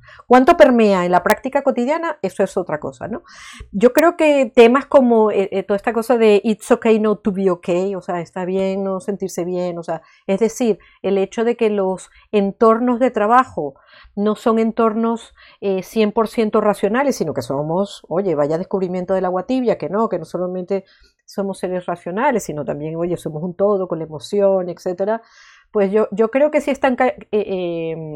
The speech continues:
trayendo un cambio, ¿no? Eh, con lo que yo creo que sí no estoy de acuerdo,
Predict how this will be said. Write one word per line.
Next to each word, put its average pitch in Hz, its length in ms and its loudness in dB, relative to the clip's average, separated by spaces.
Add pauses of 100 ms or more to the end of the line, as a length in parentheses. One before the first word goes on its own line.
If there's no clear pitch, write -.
(360)
trayendo 196 380 2
un 226 120 2
cambio, 156 480 4
¿no? 240 220 -2 (580)
Eh, - 500 -6 (520)
con 247 300 6
lo 233 160 6
que 233 120 -2
yo 269 340 0
creo 311 640 -2
que 339 140 -4
sí - 380 -8
no 277 160 -4
estoy 294 400 -2
de 220 140 0
acuerdo, 247 840 -2